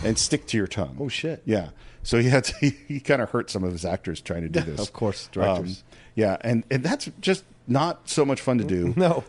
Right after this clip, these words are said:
Speaker 1: Um, they look around, uh, they, they don't find anyone there, but they do find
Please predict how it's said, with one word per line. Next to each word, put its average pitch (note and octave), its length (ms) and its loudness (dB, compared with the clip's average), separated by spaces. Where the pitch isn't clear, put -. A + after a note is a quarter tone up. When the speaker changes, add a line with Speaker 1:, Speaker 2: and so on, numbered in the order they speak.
Speaker 1:
Um, G#2 540 2
they A#2+ 100 4
look C#3+ 160 6
around, C#3 400 6
uh, A2 60 4
they, F#2+ 140 0
they G2+ 280 -4
don't A#2+ 140 2
find A#2+ 200 2
anyone G#2+ 160 2
there, D3+ 200 2
but A#2+ 100 -2
they G#2+ 100 0
do A3+ 160 -2
find A#2 400 2